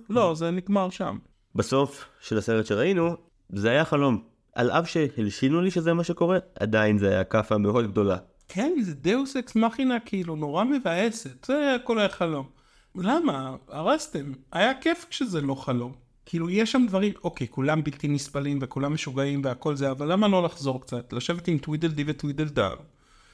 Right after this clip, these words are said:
Speaker 1: לשמוע קצת סיפורים, לחיות שם בטור הזה <laughs> של מה שקורה שם. ואז היא מתעוררת, וברקע יש איזה ארמון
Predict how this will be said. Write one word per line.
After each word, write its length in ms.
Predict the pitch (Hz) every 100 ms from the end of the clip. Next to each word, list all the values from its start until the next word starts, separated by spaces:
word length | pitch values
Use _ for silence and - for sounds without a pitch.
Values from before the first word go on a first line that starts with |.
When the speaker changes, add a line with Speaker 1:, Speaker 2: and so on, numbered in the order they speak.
| _ -
Speaker 1:
לשמוע 360 | 123 147 185
קצת 240 | - 254 247
סיפורים, 680 | 247 247 214 190 135 139 139 - 147
לחיות 380 | 139 196 196
שם 180 | 202 226 208
בטור 420 | 185 175 196 175 165
הזה 280 | 196 220
<laughs> 80 | 240
של 120 | 190
מה 180 | 180 208
שקורה 500 | 196 208 202 208 190 180 175
שם. 360 | - 160 151 151 - - _ _ _ 151
ואז 140 | 180
היא 100 | 202
מתעוררת, 640 | 165 139 135 156 196 214 - -
וברקע 460 | 139 135 208 -
יש 140 | 262 269
איזה 220 | 208 131
ארמון 480 | 123 123 190 220